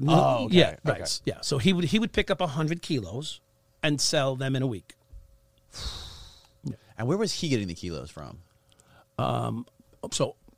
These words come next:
Speaker 2: I didn't get that. <laughs> I didn't get that, to that part of the routine, but from what I hear and what he said, he got them from large distributors that were tied to, you know, uh, the big guys, uh, the Colombians.
Speaker 1: Like the Medellin
Speaker 2: Yeah, the
Speaker 1: cartel.
Speaker 2: cartel. Yeah.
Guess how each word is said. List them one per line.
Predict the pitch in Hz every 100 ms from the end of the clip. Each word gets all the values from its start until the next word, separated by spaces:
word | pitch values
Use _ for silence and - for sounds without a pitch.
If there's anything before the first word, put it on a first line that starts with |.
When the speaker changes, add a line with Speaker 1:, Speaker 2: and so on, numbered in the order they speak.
| _
Speaker 2:
I | -
didn't | 143 170
get | 131 147
that. | - 139 - -
<laughs> | -
I | 151
didn't | 214
get | 175 180
that, | 180 165
to | 175
that | 160
part | - 160
of | 156
the | 147
routine, | 143 147 - 165
but | 151 147 -
from | 156
what | 143
I | 143
hear | 147 147
and | 156 139
what | 143
he |
said, | 117 - 135 170 - -
he | -
got | 147 143
them | 156 143
from | - 151 147 139 - - - -
large | 147 156 165 151
distributors | 117 151 - 156 147 139 -
that | 135
were | 135
tied | - 139 139
to, | - 139 135 131
you | 135
know, | 135 127 131
uh, | 131 131 127 123 123 117 - -
the | 135
big | 165
guys, | 123 98 - -
uh, | 131 120 110 - - - -
the |
Colombians. | - 151 139 92
Speaker 1:
Like | 90
the | -
Medellin | 92 98 90 90 90 87
Speaker 2:
Yeah, | -
the | 170
Speaker 1:
cartel. |
Speaker 2:
cartel. | 180 180 151 - -
Yeah. | 135